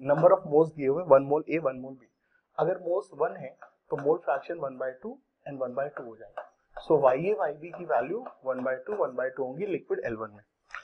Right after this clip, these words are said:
अब दोस्तों तुमने क्या किया, तुमने इन vapors को लिया, तुमने इन vapors को लिया और somehow तुमने इनको ठंडा कर दिया। So आपके पास ये condenser है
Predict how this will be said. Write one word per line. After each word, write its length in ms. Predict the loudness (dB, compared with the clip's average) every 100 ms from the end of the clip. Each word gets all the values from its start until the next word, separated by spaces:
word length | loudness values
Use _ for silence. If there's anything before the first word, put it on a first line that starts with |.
| -2 4
अब 100 | 8
दोस्तों 260 | 8 8 8
तुमने 240 | 8 4
क्या 140 | -6
किया, 280 | -8 -10 -16 _ _ _
तुमने 240 | -2 -2 -4
इन 240 | -8 -12
vapors 340 | -14 -12 -14 -10
को 120 | -10
लिया, 260 | -4 -2 -2 -4 _ _ _ _ _ _ _ _ _ _ 4
तुमने 240 | 6 6
इन 100 | 4
vapors 320 | 2 2 0 0
को 100 | -6
लिया 260 | -4 -6 -8 -20 _
और 100 | -8
somehow 500 | 2 2 2 -2 -2
तुमने 260 | -2 -2 -6
इनको 200 | 0 0
ठंडा 340 | 0 0 0
कर 120 | 0
दिया। 260 | -4 -6 -10
So 120 | 0 8
आपके 280 | 8 8 6
पास 220 | 8 6
ये 60 | 6
condenser 540 | 6 8 4 10 10
है 200 | 10 2